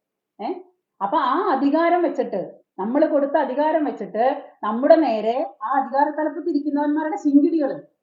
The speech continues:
അവര് വന്നിട്ട് നമ്മുടെ നേരെ കൈ ഉയർത്തുമ്പോ, നമ്മളെ ചോദ്യം ചെയ്യുമ്പോ ആ വന്ന കൈ തിരിച്ച് വെറുതെ വിടരുത്. അവന് കൊടുക്കണം, നന്നായിട്ട് കൊടുത്തു വിടണം. അങ്ങനെ ഒരു നാല് പേരുടെ കയ്യിൽ നിന്ന് തിരിച്ചു കിട്ടിക്കഴിഞ്ഞാൽ പിന്നെ ഇവന്മാര് വന്നിട്ട് ഈ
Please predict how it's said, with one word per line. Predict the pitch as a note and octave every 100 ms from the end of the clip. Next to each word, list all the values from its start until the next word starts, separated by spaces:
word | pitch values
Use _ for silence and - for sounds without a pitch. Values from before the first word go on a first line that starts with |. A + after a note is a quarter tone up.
| _
അവര് | A3+ D#4 E4+
വന്നിട്ട് | C4 E4 D4+ A3 D4+ -
നമ്മുടെ | A3+ C#4 D4
നേരെ | C4 C4+ C#4
കൈ | -
ഉയർത്തുമ്പോ, | D#4 D4 A#3+ - F#3 F3 A#3 - - _
നമ്മളെ | A3 C4 E4+ F4
ചോദ്യം | D4+ F#4 G4+ D#4+
ചെയ്യുമ്പോ | C4+ G#3+ F#3+ A3+ D4+ - _ G3+
ആ | B3+ - A#4+ E4
വന്ന | C4+ E4 F#4 - A#3+
കൈ | A#3+ F#3
തിരിച്ച് | - _ C#4 C#4 C#4+ F4+ F4+ - _
വെറുതെ | G3+ B3+ C4
വിടരുത്. | C#4 G#3 G#3 F#3 D#3+ C#3+ _ _ _ _ _ _ _ _ _ -
അവന് | C4 E4
കൊടുക്കണം, | C#4 C4 D4+ F4+ D4+
നന്നായിട്ട് | A3+ F#3+ - - _ _
കൊടുത്തു | B3 C#4+ -
വിടണം. | A4+ C#4 F#3 C#3+ - _ _ _ _ _ _
അങ്ങനെ | G#3 C#4+ F4+
ഒരു | F4+
നാല് | C#4 C4+ F4 -
പേരുടെ | C#4+ D4+
കയ്യിൽ | D4 C#4
നിന്ന് | C4+
തിരിച്ചു | C4 -
കിട്ടിക്കഴിഞ്ഞാൽ | D#4+ - C#4+ A#3 G#3 B3+ E4+ B3
പിന്നെ | D4
ഇവന്മാര് | C#4+ A#3 B3+ D4+
വന്നിട്ട് | A#3+ A3+ B3+ D4 - G3
ഈ | A3+ G4+ -